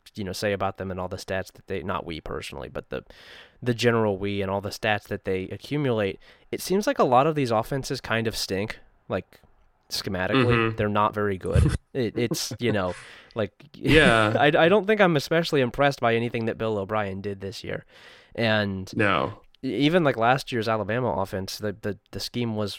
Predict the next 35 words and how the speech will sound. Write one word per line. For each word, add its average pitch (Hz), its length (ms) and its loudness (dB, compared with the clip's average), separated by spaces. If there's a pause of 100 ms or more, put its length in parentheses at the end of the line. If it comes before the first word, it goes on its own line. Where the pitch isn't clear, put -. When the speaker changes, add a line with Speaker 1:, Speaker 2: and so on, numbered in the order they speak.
Speaker 1:
"Well, 101 160 -8
we're 101 120 -6
gonna 101 160 -4
give 98 160 -8
the 107 80 -8
ball 98 260 0
to 90 140 -4 (320)
DeVonta 101 440 -2
Smith 110 380 -2
and 95 140 -4
he's 92 140 -8
gonna 90 180 -6
score 90 240 -6
a - 40 -12
touchdown," 78 480 -6
'cause 95 140 -12
that's 90 180 -6
what 95 140 -4
DeVonta 92 400 -4
Smith 92 280 -8
does. 78 180 -8
But 80 140 -16
it's, - 180 -18
I 110 80 0
wasn't, 151 340 -2
like, - 220 -10 (580)
I 131 100 4
don't 165 200 4
come 185 160 0
away 147 160 6
from 120 160 -4
this 123 160 0
game 123 260 0
being 113 240 0
terribly, 107 440 -2